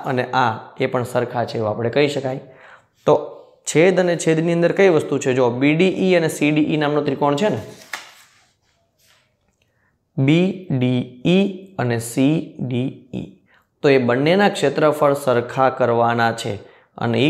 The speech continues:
ક્ષેત્રફળ સરખા કેવી રીતે થાય, તો એની પણ ચર્ચા આપણે અગાઉ જ્યારે આનો કોન્સેપ્ટ ક્લિયર કરતા હતા, ત્યારે આપણે જોઈ ગયા હતા કે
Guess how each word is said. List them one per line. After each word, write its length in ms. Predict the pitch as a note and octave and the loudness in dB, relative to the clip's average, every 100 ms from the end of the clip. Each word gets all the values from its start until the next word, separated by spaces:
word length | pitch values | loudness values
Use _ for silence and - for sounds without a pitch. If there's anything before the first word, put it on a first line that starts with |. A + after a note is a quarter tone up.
| D#3 | 0
ક્ષેત્રફળ 460 | - B2+ B2+ A#2+ A#2+ | -2 0 0 0 -2
સરખા 240 | A2+ A#2+ - | 0 -2 2
કેવી 220 | D#3+ E3 | 4 4
રીતે 180 | - C3 A#2+ | 2 -2 0
થાય, 220 | A2+ A#2+ - - _ - | -2 -2 -8 -20 _ -2
તો 80 | |
એની 220 | B2+ C#3+ D3 | 0 2 0
પણ 140 | C#3+ C#3 | 0 2
ચર્ચા 300 | B2+ C#3 C3+ | 0 2 2
આપણે 240 | A#2+ C3+ C3 - | 2 2 0 0
અગાઉ 260 | A#2+ C3 A#2+ A2+ - - - | 0 2 2 -2 -10 -12 -2
જ્યારે 160 | A#2+ | 0
આનો 140 | A#2+ A#2+ A#2 | 0 -2 0
કોન્સેપ્ટ 360 | A#2 A#2+ C3+ - | -2 -2 -4 -2
ક્લિયર 260 | C3+ C3+ B2 | 0 2 2
કરતા 320 | C3 B2 D#3 C#3 | -2 -2 0 2
હતા, 260 | A#2+ A2+ A#2 - - _ | 0 -4 -8 -12 -20 _
ત્યારે 200 | - A2 | -2 2
આપણે 220 | A2+ B2 B2 | 2 2 2
જોઈ 140 | B2+ B2 | 2 2
ગયા 240 | A2+ G#2+ G2+ | 2 0 -2
હતા 180 | - - - _ _ _ _ _ _ _ | -8 -14 -20 _ _ _ _ _ _ _
કે 80 | C#3 | 0